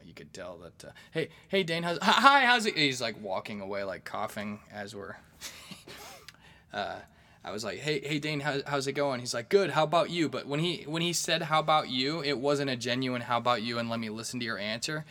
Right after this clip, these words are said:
It was a, "How about you?" such that he could,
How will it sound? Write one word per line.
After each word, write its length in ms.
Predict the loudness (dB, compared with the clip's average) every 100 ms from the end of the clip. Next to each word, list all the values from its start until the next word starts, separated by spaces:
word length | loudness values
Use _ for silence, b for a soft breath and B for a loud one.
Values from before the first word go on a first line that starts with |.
| B B B
It 60 | 2
was 160 | 4
a, 80 | 4
"How 220 | 4 4
about 300 | 6 4 2
you?" 440 | 0 0 2 0 -4 B B
such 500 | -6 2 4 4 2
that 320 | 2 2 2 -2
he 120 | -6
could, 400 | -4 -4 -4